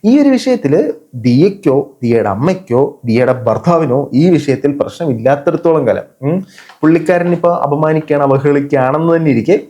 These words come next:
"എനിക്ക് കുഴപ്പമില്ല, എന്നെ അപമാനിച്ചോട്ടെ, എന്നെ അവഹേളിച്ചോട്ടെ, I don't care" എന്നൊരു ആറ്റിറ്റ്യൂഡാണ്, നമുക്കൊന്നും ചെയ്യാൻ പറ്റത്തില്ല. അതേസമയം അശ്വിൻ എന്തെങ്കിലും എന്നെ അപമാനിച്ചു, എന്നെ ഇൻസൾട്ട് ചെയ്തു എന്നൊരു പേര് മുമ്പോട്ട് കൊണ്ടുവന്നാൽ മാത്രമേ നമുക്ക് അതിനകത്ത് സംസാരിക്കുന്ന വലിയ കഥയുള്ളെന്ന് എനിക്ക് തോന്നുന്നേ.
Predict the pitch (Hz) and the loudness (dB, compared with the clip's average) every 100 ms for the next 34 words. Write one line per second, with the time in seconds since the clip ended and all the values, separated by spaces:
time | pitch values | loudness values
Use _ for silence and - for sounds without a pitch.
0 | _ - 233 277 254 254 269 240 233 240 | _ -2 2 2 2 2 2 4 2 -2
1 | - - 226 254 254 262 240 233 233 233 | -8 -2 0 2 2 0 0 0 0 2
2 | 233 285 254 262 220 240 233 262 - - | 2 2 2 0 0 2 2 2 0 0
3 | 247 254 247 247 233 226 - 180 214 220 | 2 2 0 2 2 2 -2 0 2 2
4 | 196 185 185 196 175 175 165 175 175 180 | 2 -2 -6 -2 -2 -2 -6 -6 -4 0
5 | 196 214 202 165 104 - _ - - - | 0 0 -2 -4 -6 -6 _ -20 -20 -12
6 | - 135 220 208 220 151 233 233 202 220 | -4 -2 0 0 0 -2 -2 0 2 0
7 | 208 208 302 285 _ 170 175 175 170 170 | 0 0 -2 -6 _ -2 0 0 0 0
8 | 165 165 165 185 147 147 151 143 160 156 | -2 -4 -2 0 2 2 0 0 -2 -2
9 | 156 156 135 131 151 135 135 139 135 123 | -4 -2 0 2 2 2 0 -2 0 2
10 | 139 151 123 135 139 131 117 120 139 120 | 2 0 0 -2 -2 -4 -6 -4 -2 -2
11 | 113 139 147 113 135 120 127 151 113 104 | -2 -2 -2 -6 -6 -6 -6 -8 -10 -6
12 | 139 127 143 143 123 - 110 123 127 127 | -2 -2 0 0 0 -2 -2 0 0 0
13 | 127 113 107 110 127 | -2 -6 -4 -4 -4